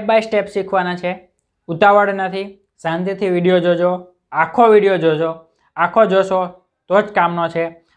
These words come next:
બાકી અડધો જોશો તો કોઈ ફાયદો નહીં થાય. એટલા માટે વીડિયોને લાસ્ટ સુધી જરૂરથી જોજો. તો સૌથી પહેલા આપણે શરૂઆત કરવાના છે લંબાઈનું માપ કેવી રીતે લેવું. તો જ્યારે પણ આપણે બ્લાઉઝની વાત આવે, ડ્રેસની વાત આવે, લંબાઈનું માપ,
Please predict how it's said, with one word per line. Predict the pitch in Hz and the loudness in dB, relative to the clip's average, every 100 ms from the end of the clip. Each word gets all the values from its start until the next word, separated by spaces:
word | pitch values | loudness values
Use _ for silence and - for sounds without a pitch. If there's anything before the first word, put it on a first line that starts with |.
| - | -2
બાકી | 156 160 | 0 2
અડધો | 156 151 196 | 0 2 2
જોશો | 180 175 175 165 | 4 0 0 -6
તો | 165 160 | -6 -8
કોઈ | 160 151 | -6 -6
ફાયદો | 147 _ 160 156 190 | -8 _ -2 2 2
નહીં | 175 151 | 2 -2
થાય. | 156 165 160 _ _ _ - | -6 -8 -10 _ _ _ -8
એટલા | 160 202 | 2 2
માટે | 175 165 165 165 _ _ _ _ - | 2 0 -4 -6 _ _ _ _ -6
વીડિયોને | 160 180 196 196 196 - _ | -2 0 0 -4 -8 -10 _
લાસ્ટ | 147 170 190 - | 0 0 0 -4
સુધી | 180 180 | -6 -6
જરૂરથી | 151 147 170 185 202 | -4 -4 -2 -2 -4
જોજો. | 165 151 175 | -2 -2 -2
તો | 175 | 2
સૌથી | 175 220 226 254 | 4 4 2 -2
પહેલા | 240 233 | 0 0
આપણે | 220 208 | 0 -2
શરૂઆત | 190 202 220 220 | 0 2 2 0
કરવાના | 208 196 185 | 0 2 -2
છે | 180 190 220 _ _ - | -4 -4 -6 _ _ -8
લંબાઈનું | 147 170 185 196 190 | -4 2 4 2 0
માપ | 170 165 - | -2 -2 -4
કેવી | 156 | -4
રીતે | 151 147 147 | -4 -4 -4
લેવું. | 131 110 - _ _ _ _ _ _ | -4 -6 -12 _ _ _ _ _ _
તો | 170 180 185 156 | 2 4 2 2
જ્યારે | 170 185 233 | 2 4 2
પણ | 220 | 2
આપણે | 220 214 214 | -2 -2 -4
બ્લાઉઝની | 208 147 160 180 185 208 | -2 0 2 2 -2 -2
વાત | 185 165 | 0 0
આવે, | 139 151 - _ 147 | -2 -4 -10 _ -4
ડ્રેસની | 160 208 208 240 | 2 2 2 -2
વાત | 226 202 185 | 0 0 0
આવે, | 165 175 | 0 0
લંબાઈનું | 165 160 156 156 151 | -4 -2 -4 -4 -4
માપ, | 156 | -6